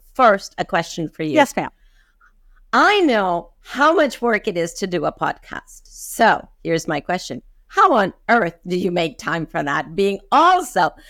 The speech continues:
Speaker 1: the C E O of Siemens U S A? I mean, it is just amazing. Do you do this between two and three in the morning?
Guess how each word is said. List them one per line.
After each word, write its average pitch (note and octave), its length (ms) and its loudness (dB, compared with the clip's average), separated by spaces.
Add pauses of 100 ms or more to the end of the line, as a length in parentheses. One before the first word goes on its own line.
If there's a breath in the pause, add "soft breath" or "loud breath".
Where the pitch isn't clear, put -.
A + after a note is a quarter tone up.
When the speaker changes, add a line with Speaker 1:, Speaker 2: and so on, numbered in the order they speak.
(180 loud breath)
Speaker 1:
the B3+ 160 0
C B3+ 340 0
E G3 60 4
O F#3 140 4
of F#3+ 100 0
Siemens F3+ 500 -4
U D#3 160 -4
S E3+ 180 -6
A? D3+ 300 -6
I A#3 140 0
mean, B3 400 -2
it C#4 160 -2
is C4+ 160 -2
just B3+ 320 -6
amazing. A3 400 -6
Do G#3+ 100 -6
you E4+ 160 -2
do C#4+ 140 -4
this A#3+ 200 -2
between F#3 440 -8
two G#3 180 -2
and E3 160 -4
three E3 220 -6
in F3 100 2
the D3 80 -6
morning? D3+ 340 -4